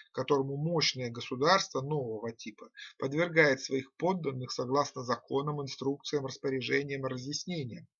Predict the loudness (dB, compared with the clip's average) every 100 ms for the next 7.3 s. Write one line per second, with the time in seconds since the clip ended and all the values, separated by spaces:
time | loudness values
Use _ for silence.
0 | _ -10 -2 0 2 2 0 -2 -12 _
1 | -12 -4 0 2 2 0 -8 -8 -8 -4
2 | -2 2 2 0 -4 -8 -20 -20 -10 -2
3 | -2 0 -2 -2 2 2 2 -2 -4 -6
4 | -4 -6 4 4 4 -4 _ _ _ _
5 | _ _ _ _ _ _ _ _ _ _
6 | _ _ _ _ _ _ -8 -4 0 0
7 | 0 -8